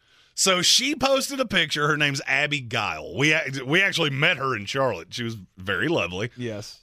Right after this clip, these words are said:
Speaker 1: Uh, she posted a picture of her and Dax Milne on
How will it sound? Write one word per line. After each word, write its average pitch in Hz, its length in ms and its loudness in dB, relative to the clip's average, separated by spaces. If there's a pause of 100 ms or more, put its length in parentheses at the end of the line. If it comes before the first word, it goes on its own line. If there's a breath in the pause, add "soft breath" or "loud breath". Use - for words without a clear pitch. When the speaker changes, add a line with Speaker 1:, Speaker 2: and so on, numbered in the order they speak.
Speaker 1:
Uh, 123 320 2 (960)
she 202 500 2
posted 180 480 0
a 196 40 -4
picture 165 560 0
of 170 120 -2
her 151 320 0
and 151 140 -4
Dax 143 320 0
Milne 165 480 0 (440 loud breath)
on 139 520 0